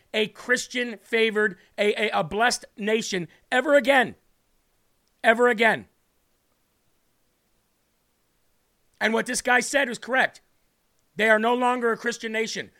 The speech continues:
They are no longer strong because of the fact that we are no longer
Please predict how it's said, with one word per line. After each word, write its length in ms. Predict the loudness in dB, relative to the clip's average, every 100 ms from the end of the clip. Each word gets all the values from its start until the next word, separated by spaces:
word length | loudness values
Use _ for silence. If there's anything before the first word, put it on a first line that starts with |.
| _
They 120 | 2 4
are 120 | 4
no 180 | 4 4
longer 480 | 6 4 2 -4 -4
strong 720 | -6 -4 0 4 6 6 0 -12 -18 -8
because 480 | -8 -4 -2 0
of 140 | 0 -2
the 100 | -2
fact 460 | 2 4 4 0 _ _ _ 0
that 200 | 0 2
we 360 | 0 -2 -4 _ -2
are 160 | 0 2
no 160 | 2
longer 420 | 4 2 0 -6